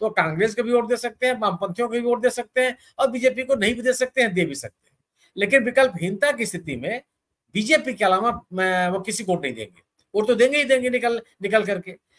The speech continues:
तो वहां भी जो लड़ाई है, उसको मैं बहुत, अ, अतार्किक नहीं मानता हूँ। तो आम आदमी पार्टी के साथ, अब आम आदमी पार्टी की स्थिति है कि अगर आपको अपनी राजनीतिक ताकत बनाए रखना है,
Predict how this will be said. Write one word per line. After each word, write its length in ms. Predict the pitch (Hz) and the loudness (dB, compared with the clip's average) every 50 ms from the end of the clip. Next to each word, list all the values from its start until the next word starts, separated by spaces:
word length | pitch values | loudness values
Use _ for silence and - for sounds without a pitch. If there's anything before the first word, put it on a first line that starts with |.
| _ _ _ _ | _ _ _ _
तो 120 | - 277 262 | 2 2 4
वहां 240 | 233 - 277 330 311 | 4 4 4 2 2
भी 100 | 277 262 | 2 2
जो 140 | 254 262 | 4 4
लड़ाई 360 | 240 226 208 185 175 165 143 123 | 6 6 6 4 4 2 2 0
है, 300 | 127 165 226 254 254 - _ _ - | 0 0 0 -2 -4 -8 _ _ -10
उसको 220 | 202 180 - 247 | -10 -6 -4 -2
मैं 120 | 240 247 233 | 0 0 0
बहुत, 260 | 214 214 247 - _ _ | 0 -2 -2 -4 _ _
अ, 100 | - 170 | 0 2
अतार्किक 640 | 170 170 165 160 165 190 185 208 202 202 220 254 254 - | 2 2 2 0 -4 -4 -2 -2 -2 -2 -2 -4 -6 -4
नहीं 160 | 175 156 151 | -4 -4 -4
मानता 300 | 127 117 110 104 - - | -4 -6 -8 -10 -12 -16
हूँ। 100 | 98 - - _ _ _ _ _ _ _ _ _ _ _ _ _ _ - | -16 -16 -18 _ _ _ _ _ _ _ _ _ _ _ _ _ _ -20
तो 60 | - | -20
आम 360 | - - 190 233 - 320 311 | -10 -2 0 2 2 4 4
आदमी 260 | 294 269 254 226 262 | 4 2 2 0 -2
पार्टी 340 | - - 220 208 180 185 240 | -2 0 0 0 -2 -4 -8
के 120 | - - 220 | -10 -8 -8
साथ, 340 | - - 202 196 - - | -8 -10 -12 -8 -2 0
अब 80 | 254 277 | 2 4
आम 200 | 269 262 269 254 | 4 4 4 2
आदमी 220 | 240 233 220 254 | 2 2 2 0
पार्टी 300 | 247 226 214 202 196 220 | 0 0 0 -2 -2 -4
की 80 | 214 214 | -6 -6
स्थिति 260 | - 180 - - 165 | -6 -8 -10 -10 -8
है 280 | 135 120 113 131 202 214 | -8 -6 -6 -8 -8 -8
कि 100 | 214 214 | -6 -6
अगर 180 | 202 202 180 | -4 -4 -4
आपको 400 | 175 165 185 202 - _ - 208 | -4 -4 -6 -6 -8 _ -8 -8
अपनी 160 | - - 202 190 | -6 -6 -8 -6
राजनीतिक 500 | 180 160 156 156 156 156 156 175 202 - | -4 -4 -4 -6 -8 -12 -14 -14 -12 -10
ताकत 300 | - 151 147 - 196 - | -10 -10 -8 -8 -10 -12
बनाए 320 | 147 147 110 104 107 120 | -12 -14 -16 -16 -12 -10
रखना 300 | 131 143 - 165 180 175 | -10 -12 -10 -10 -8 -8
है, 180 | 170 180 - | -8 -10 -12